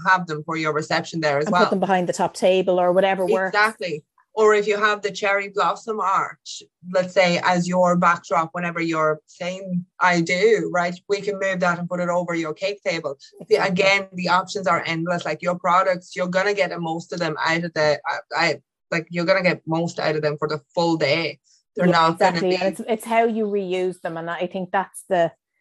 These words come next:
Speaker 2: the
Speaker 1: Yeah.
Speaker 2: core, to make sure, because they're yours for the day anyway. So you want
Speaker 1: Yeah.
Speaker 2: to make sure that you can
Speaker 1: And
Speaker 2: get as much
Speaker 1: sometimes
Speaker 2: use out of them.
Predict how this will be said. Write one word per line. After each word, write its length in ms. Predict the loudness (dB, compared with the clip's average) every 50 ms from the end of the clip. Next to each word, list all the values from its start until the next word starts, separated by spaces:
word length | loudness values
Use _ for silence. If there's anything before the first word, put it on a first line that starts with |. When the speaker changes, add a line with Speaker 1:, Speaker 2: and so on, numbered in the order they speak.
| _ _ _ -2
Speaker 2:
the 60 | 0
Speaker 1:
Yeah. 100 | 2 4 4
Speaker 2:
core, 120 | 2 2
to 120 | 0 -2
make 140 | -4 -4 -2
sure, 160 | -2 -4 -6
because 220 | -6 -4 -8 -6 -4
they're 100 | -2 -2
yours 300 | 0 0 -2 -2 -4 -6
for 100 | -10 -12
the 80 | -10
day 240 | -6 -4 -4 -4 -4
anyway. 380 | -4 -6 -6 -6 -6 -8 -8 -10
So 140 | -10 -8 -6
you 160 | -6 -4 -4
want 100 | -2 0
Speaker 1:
Yeah. 120 | 0 2 0
Speaker 2:
to 40 |
make 140 | 0 -4 -4
sure 200 | -2 0 2 2
that 160 | 2 0 -2
you 80 | -4 -6
can 80 | -4 -2
Speaker 1:
And 80 | 0 2
Speaker 2:
get 80 | 2
as 80 | 2 4
much 160 | 2 2 2
Speaker 1:
sometimes 280 | 2 2 2 2 2 0
Speaker 2:
use 40 | 0
out 160 | -4 -4 -4
of 80 | -4 -6
them. 140 | -8 -10